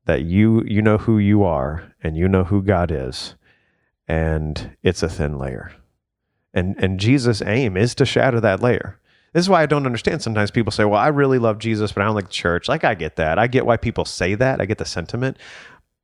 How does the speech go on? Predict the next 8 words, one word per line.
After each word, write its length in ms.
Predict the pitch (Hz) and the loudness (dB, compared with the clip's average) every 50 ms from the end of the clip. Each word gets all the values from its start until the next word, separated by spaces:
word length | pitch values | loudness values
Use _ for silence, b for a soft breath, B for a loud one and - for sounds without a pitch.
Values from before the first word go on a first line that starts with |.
| _ | _
But 300 | 101 117 113 - - 104 | 0 0 0 0 -2 -2
then 160 | 107 127 131 131 | 0 0 2 2
you, 320 | 127 123 120 113 113 - _ - - | 2 2 0 0 -2 -8 _ -12 -12
okay, 180 | 123 104 - | -6 0 0
well, 300 | 117 110 104 104 95 - _ _ _ _ _ _ _ _ _ _ _ _ _ _ | 2 2 2 0 0 -4 _ _ _ _ _ _ _ _ _ _ _ _ _ _
what 180 | - 104 110 107 | -2 -2 0 2
about 240 | 101 107 117 180 - | 2 2 0 0 -2
Jesus? 640 | - 90 80 80 - - - - - - - - - | -4 -6 -6 -6 -6 -8 -10 -10 -10 -12 -14 -16 -18